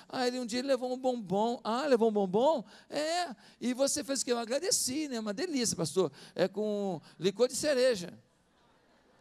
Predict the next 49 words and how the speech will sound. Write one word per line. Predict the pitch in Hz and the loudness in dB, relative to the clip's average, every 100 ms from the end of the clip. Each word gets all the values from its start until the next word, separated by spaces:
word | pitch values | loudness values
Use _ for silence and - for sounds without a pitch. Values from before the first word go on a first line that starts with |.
| _ _ _ - _ | _ _ _ -20 _
Ah, | 180 208 | 0 2
é? | 240 302 277 - - - - | 2 2 0 -4 -12 -20 -6
É, | 208 220 | -2 0
você | 208 226 | 0 2
sabia | 285 233 254 | 2 2 0
que | 254 | 2
esse | - 226 | 2 0
miserável | 190 202 214 220 208 262 254 - | -4 -2 2 2 2 0 -2 -10
não | 208 233 226 | -4 -2 2
dá | 226 | 0
nem, | 214 233 262 330 311 254 190 - _ _ - - _ | 0 -2 -4 -4 -4 -4 -6 -12 _ _ -20 -20 _
é, | - - 208 | -2 0 0
é | |
bife | 185 151 104 | 0 -2 -2
de | 240 | -4
fígado | - 233 240 190 | 0 2 2 2
pra | 220 | 0
mulher | 214 214 | 0 0
dele, | 185 180 165 | 2 2 2
né? | 165 175 | -2 -4
Pra | 175 185 | -4 -2
você | 196 214 | 0 0
dá | 247 | 0
bombom | 233 220 196 220 | 0 0 0 0
de | 233 | 0
cereja, | 285 269 202 156 | 0 2 2 0
mas | 156 | -8
tudo | 156 311 | -8 -8
bem. | 285 208 156 - - - - | -4 -4 -6 -12 -20 -20 -12
Aí, | - 233 262 | -2 0 0
o | |
que | 262 | 0
aconteceu | 269 320 294 269 | 0 0 2 2
depois? | 277 - 226 202 - - | 2 2 2 -2 -6 -10
Ah, | 226 | -4
depois | 226 226 233 247 | -2 0 0 -2
ele | 269 | -2
levou | 320 254 196 240 | 0 0 0 -2
uma | 339 370 | -2 0
caixa | 240 233 311 269 | 2 2 2 0
de | 247 | 2
bombom. | 202 180 165 202 240 - | 2 4 4 4 2 -2
"É | 240 | -4
mesmo | 233 349 302 | 0 0 0
que | 233 | -2
eu | |
falei | 214 | -4
que | 208 | -2
gostei?" | 220 208 - 226 262 | 0 0 0 0 0